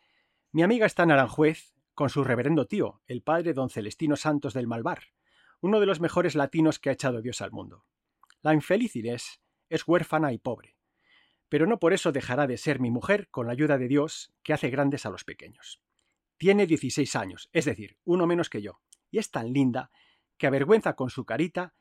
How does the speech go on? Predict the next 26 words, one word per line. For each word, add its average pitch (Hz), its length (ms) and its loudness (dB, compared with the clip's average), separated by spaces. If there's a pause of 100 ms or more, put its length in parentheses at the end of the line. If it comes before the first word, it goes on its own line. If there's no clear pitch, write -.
(200)
a 123 140 -6
todas 190 340 2
las 107 260 -10
rosas 143 460 -4
del 113 160 -10
real 117 240 -8
sitio. - 420 -16 (880)
Pero 156 160 4
díganme 208 320 8
ustedes, 160 560 2
señores, 139 640 0 (1200)
¿qué 254 160 10
vale 220 220 6
su - 120 -2
hermosura 156 520 0
comparada 131 480 -2
con 113 120 -8
su 110 120 -14
talento? 104 420 -18 (500)
Inés 208 280 0
es 202 100 -10
un 196 100 -2
asombro, 160 440 -4 (160)
es 123 100 -8
un 220 80 0
prodigio. 127 480 -6